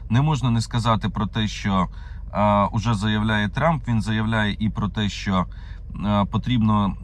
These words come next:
зупинити і не переслідувати Путіна за кримінальні злочини. Ну, ясно, чого чекати, якщо С Ш А запровадили санкції проти Міжнародного кримінального суду. Я думаю, що тут нічого дивного.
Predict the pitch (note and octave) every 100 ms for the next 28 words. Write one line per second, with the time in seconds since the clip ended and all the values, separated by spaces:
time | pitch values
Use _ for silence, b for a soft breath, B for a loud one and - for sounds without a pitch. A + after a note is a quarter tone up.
0 | G2+ F2+ A#2 B2 B2 A#2+ G#2+ A2+ A2 G2
1 | A2 G2+ A#2 G#2+ G2+ G2 G2 - G#2 G2
2 | F#2+ G2+ - G#2 A#2 E3 E3+ D3+ B2 C3
3 | A#2+ A2+ B2+ D3 C#3+ C#3+ A#2+ G2 A2 A2+
4 | - G2 A#2+ G#2+ F#2+ F2+ - F#2 B B
5 | B - A2+ - B2+ A2 G2+ G#2+ A2 G#2+
6 | G#2 - A2+ G#2 - G2+ F2+ G#2 A2 G2+
7 | F2+ G#2 C#3+ C3 B2+ A2+ A2+ A2 A2 G#2+
8 | G#2 G#2+ - A2+ F#2+ F#2 F2+ G2 G2 F#2
9 | - F#2+ E2+ B B B - A#2 A#2 G#2+
10 | - G#2 G2+ G2+ G#2 D#3+ C#3+ B2 A#2